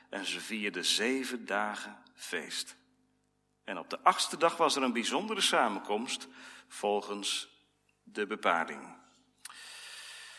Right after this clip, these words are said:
Tot zover de schrift en de tekstlezing.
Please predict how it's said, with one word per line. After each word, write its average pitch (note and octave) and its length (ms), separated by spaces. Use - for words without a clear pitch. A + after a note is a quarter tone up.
Tot D#3 160
zover C#3+ 440
de F2 80
schrift - 560
en C3+ 300
de A2+ 220
tekstlezing. G2 680